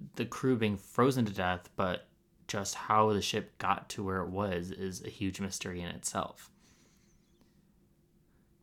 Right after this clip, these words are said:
'Cause remember, the Herald didn't discover the Octavius until seventeen seventy-five. That's thirteen years after the last ship log of the Octavius.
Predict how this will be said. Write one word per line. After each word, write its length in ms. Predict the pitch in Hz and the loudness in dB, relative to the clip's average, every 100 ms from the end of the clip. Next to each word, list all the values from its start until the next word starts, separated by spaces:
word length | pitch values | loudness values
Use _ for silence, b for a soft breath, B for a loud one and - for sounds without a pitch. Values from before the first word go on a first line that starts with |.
| _ _ _ _ | _ _ _ _
'Cause 180 | - 117 | 0 4
remember, 460 | 120 143 185 131 | 6 8 8 6
the 80 | 110 | 4
Herald 380 | 92 127 160 160 | 4 4 4 4
didn't 280 | 139 131 120 - | 2 2 -4 -4
discover 640 | 123 - - 113 113 120 | 2 2 4 2 4 4
the 120 | 107 | 4
Octavius 600 | 95 92 - 95 95 90 | 2 0 -4 -2 -2 -2
until 200 | 98 107 | -4 -4
seventeen 540 | 98 104 101 98 104 95 | -2 0 0 0 -2 -2
seventy-five. 800 | - 98 92 87 - 90 87 - _ b b b b b b _ | -2 -2 -4 -4 -4 -4 -6 -12 _ b b b b b b _
That's 320 | 123 123 - - - | -2 0 -6 -14 2
thirteen 720 | 117 123 - - - 113 117 | 2 2 -2 -4 0 2 2
years 500 | 101 92 98 120 123 - | 2 2 2 0 -2 -2
after 300 | 98 - 104 | -2 -2 -2
the 140 | 98 | -2
last 560 | 90 90 95 95 - - | 0 0 0 -2 -6 -8
ship 340 | - - 95 - | -6 -4 -4 -6
log 400 | 90 85 - - _ _ _ _ _ _ _ _ - | -4 -4 -6 -14 _ _ _ _ _ _ _ _ 2
of 200 | 107 98 | 2 4
the 160 | 98 | 0
Octavius. 800 | 87 - - 92 92 90 - - | 0 -6 -8 -6 -8 -6 -8 -8